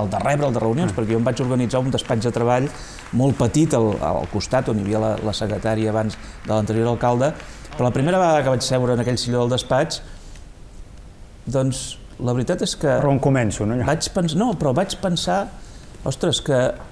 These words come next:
Speaker 1: això és una cosa que, que m'agradava, era una cosa que, que, que, que et donava aquests instruments per treballar per la gent, que jo ja havia fet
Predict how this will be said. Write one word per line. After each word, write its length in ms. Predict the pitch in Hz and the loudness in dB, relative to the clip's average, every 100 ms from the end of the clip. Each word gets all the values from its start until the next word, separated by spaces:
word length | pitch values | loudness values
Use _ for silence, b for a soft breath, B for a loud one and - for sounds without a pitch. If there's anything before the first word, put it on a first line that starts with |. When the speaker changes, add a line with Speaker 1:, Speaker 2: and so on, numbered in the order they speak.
| - | -10
Speaker 1:
això 200 | - - | -6 0
és 80 | 165 | 2
una 120 | 196 165 | 2 2
cosa 200 | 151 165 | 2 0
que, 120 | 180 135 - | 0 -2 -2
que 100 | 120 | 0
m'agradava, 560 | 113 110 113 113 104 85 - - | 2 4 4 4 2 0 -6 -4
era 120 | 113 | -2
una 140 | 143 | 0
cosa 220 | 139 143 151 | 0 0 2
que, 220 | 151 139 139 B B B B - | 2 2 -2 B B B B -6
que, 160 | 143 135 131 127 - | 2 4 6 4 2
que, 140 | - 117 | 0 -2
que 120 | - | 0
et 40 | 110 | 2
donava 280 | 131 139 160 | 2 4 4
aquests 200 | 160 139 143 | 2 2 2
instruments 400 | - 123 135 - | 2 0 0 0
per 160 | 143 | 0
treballar 320 | 113 120 117 - | 2 2 4 2
per 120 | 117 | 2
la 80 | 107 | 0
gent, 200 | 104 156 | 2 0
que 80 | 160 110 | 2 2
jo 80 | 120 | 2
ja 80 | 135 | 2
havia 200 | 123 110 | 2 2
fet 280 | 120 - | 0 -2